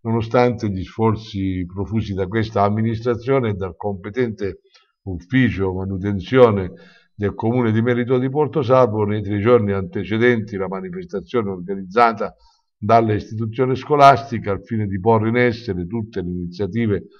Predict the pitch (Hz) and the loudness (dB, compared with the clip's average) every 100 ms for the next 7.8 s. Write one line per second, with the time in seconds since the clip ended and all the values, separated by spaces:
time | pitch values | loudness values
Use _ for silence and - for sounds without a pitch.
0 | _ _ _ 98 101 120 120 113 107 98 | _ _ _ -4 4 4 4 2 0 0
1 | 107 110 110 127 131 117 90 85 87 87 | 0 0 -2 0 2 2 0 -4 -4 -4
2 | 85 90 - 123 117 104 92 90 87 95 | -6 -10 2 6 6 6 -2 -4 -6 -6
3 | 98 104 101 131 123 101 101 - 120 110 | -6 -6 -4 0 0 0 -4 4 4 4
4 | 95 - _ _ _ - 113 123 135 131 | -2 -10 _ _ _ -2 8 10 10 6
5 | 131 123 135 147 151 135 117 - 151 127 | 4 6 2 6 6 8 6 8 8 8
6 | 101 87 92 95 98 123 123 - 101 101 | 6 -4 -8 -6 4 8 8 6 -6 -6
7 | 104 135 151 160 - 120 104 | -2 -2 0 -2 -2 -2 -2